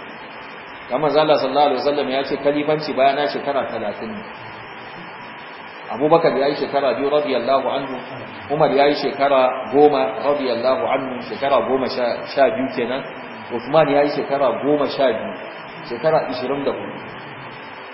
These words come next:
Saura shekara shida, Aliyu radiyallahu anhu ya yi shekaru hudu da wasu,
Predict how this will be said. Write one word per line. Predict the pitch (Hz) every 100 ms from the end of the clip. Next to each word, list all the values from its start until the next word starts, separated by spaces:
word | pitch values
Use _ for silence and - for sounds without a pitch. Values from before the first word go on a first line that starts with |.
| - - - -
Saura | 147 170 165
shekara | 151 151 151 -
shida, | 151 127 131
Aliyu | 165 160
radiyallahu | 151 147 143 139 151 139
anhu | 143 143 135 - - -
ya | 127 156
yi | 165
shekaru | 151 123 127 139 160
hudu | 160
da | 147 113 - - - 117
wasu, | 123 131